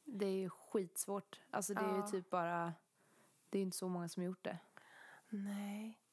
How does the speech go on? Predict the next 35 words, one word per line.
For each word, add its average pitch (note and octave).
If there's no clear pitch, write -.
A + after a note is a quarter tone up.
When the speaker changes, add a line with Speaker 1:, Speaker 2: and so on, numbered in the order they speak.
Speaker 2:
Men G#3
tänk G#3+
vad G#3
fett -
att F#3+
vara F3
en F#3
av F#3
dem F3+
som F#3
har F#3+
gjort A3
det. -
Speaker 1:
Ja, F#3+
men G3
tänk G3
på F#3+
att F3+
du -
måste F3+
liksom F3+
Speaker 2:
Mm. G3+
Speaker 1:
övernatta F#3
och F#3
alla F#3
Speaker 2:
Ja, F#3+
Speaker 1:
överlever G3+
Speaker 2:
och -
det G3+
är G3+
Speaker 1:
inte F#3+
Speaker 2:
kallt, G3
Speaker 1:
ens. G#3
Speaker 2:
va? F#3
Speaker 1:
Ja. G3+